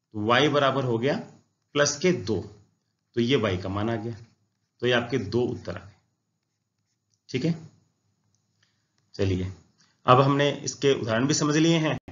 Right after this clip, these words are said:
और इसको पूरे को समझ, एक प्रश्नमाला अभ्यास के लिए आप लोगों को दे रहा हूं। इसमें नौ प्रश्न हैं, इन नौ प्रश्न को करने का प्रयास कीजिए, अभ्यास कीजिए।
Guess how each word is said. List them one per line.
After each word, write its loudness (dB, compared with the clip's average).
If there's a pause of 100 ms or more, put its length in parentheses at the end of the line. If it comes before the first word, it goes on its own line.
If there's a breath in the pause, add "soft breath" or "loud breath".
(560 soft breath)
और 0 (100)
इसको -6
पूरे 2
को 0
समझ, -4 (840)
एक -8
प्रश्नमाला 4
अभ्यास -2
के -4
लिए 0
आप 0
लोगों -2
को 0
दे 4
रहा 0
हूं। -8 (840)
इसमें -4
नौ 2
प्रश्न -2
हैं, -2 (260 soft breath)
इन 2
नौ 2
प्रश्न -8
को -8
करने -6
का -4
प्रयास -2
कीजिए, -6 (440)
अभ्यास -2
कीजिए। -4